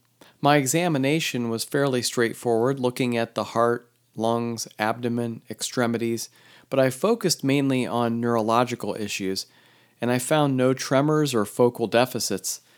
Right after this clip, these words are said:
I performed a M M S E, and he had significant difficulty with this test, scoring sixteen out of thirty, indicating that he had a fairly severe cognitive impairment.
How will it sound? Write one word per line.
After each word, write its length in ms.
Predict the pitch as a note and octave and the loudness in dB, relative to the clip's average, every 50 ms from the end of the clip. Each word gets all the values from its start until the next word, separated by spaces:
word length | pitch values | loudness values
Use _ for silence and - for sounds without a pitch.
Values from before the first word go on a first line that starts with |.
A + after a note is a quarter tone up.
| _ _ _ _ _ _ _ - | _ _ _ _ _ _ _ -4
I 140 | - G#2+ A2+ | -2 -2 -2
performed 640 | - - B2 A2+ - - C#3+ C#3+ C#3 C#3+ C#3+ C3+ A#2+ | 0 -2 -6 -4 -2 0 2 2 2 2 2 0 0
a 320 | A#2+ A2 G#2+ G#2 G#2+ A2 - - | 0 0 0 0 -2 -4 -4 -2
M 160 | C3 C3 C3 | -2 0 0
M 120 | B2 B2 | 2 0
S 240 | A#2+ A2+ A2+ - - | 0 0 -2 -2 -2
E, 240 | A#2+ B2 D3 F#3 B3 | -2 -2 -2 -2 -4
and 140 | - A2+ A#2+ | -4 -4 -2
he 80 | B2 B2 | 0 0
had 160 | B2 A#2+ A2 | 0 0 0
significant 800 | - - - A#2 C3 C3+ D3+ D#3+ - E3 D3+ E3 - - - | 0 -2 -2 -2 -4 -2 -2 -2 -2 -2 -4 -4 -6 -6 -4
difficulty 580 | - B2+ B2 - B2 - - A#2 A2+ A2+ A2+ A#2 | -4 -4 -2 -2 -6 -6 -4 -4 -2 -2 -2 -2
with 280 | A2 G#2+ A#2+ A#2 - - | -2 -2 -2 -4 -4 -4
this 200 | A2+ G#2 - - | -4 -4 -4 -4
test, 500 | - - A#2 A#2 A2+ - - - _ - | -2 -2 -2 -2 -2 -4 -6 -8 _ -4
scoring 560 | - - - - C#3 C3+ C3+ C3 B2+ A#2+ A#2 | -2 -2 0 0 0 2 2 2 0 -2 -2
sixteen 480 | - - C3+ B2+ - - - - B2 | -2 -2 -2 -2 -6 -6 -4 -2 -2
out 140 | A#2+ A2+ G#2+ | 0 0 -2
of 140 | G2+ G2 - | -2 -4 -2
thirty, 360 | - C#3+ C#3 C3+ C3 C3 B2+ | -2 0 0 2 2 0 0
indicating 640 | - - C3+ C3 B2+ B2+ - - B2+ B2 B2 A#2+ A2+ | 0 0 0 0 0 -2 0 0 2 2 2 0 -2
that 100 | A2 G#2+ | -4 -4
he 120 | A2+ B2 | -4 -4
had 120 | C#3 C#3+ | -4 -2
a 60 | C#3 A2+ | -4 -4
fairly 480 | - - - C#3+ D#3+ F3 F3 E3 D3+ | -8 -6 -6 -6 -4 -2 -2 -2 -2
severe 500 | C3+ - - A#2+ G#2+ G#2+ B2+ B2+ B2 A2+ | -2 0 0 0 0 2 2 4 4 2
cognitive 560 | A2 - - A#2+ A2+ A#2 A#2 A#2 G#2+ G#2+ G2+ | 0 0 -2 0 0 0 0 -4 -6 -6 -4
impairment. 560 | - G2 F#2+ - A#2+ B2 A#2+ A#2 G#2+ G2+ F2+ | -6 -6 -6 -4 -4 -2 -2 -2 -2 -2 -4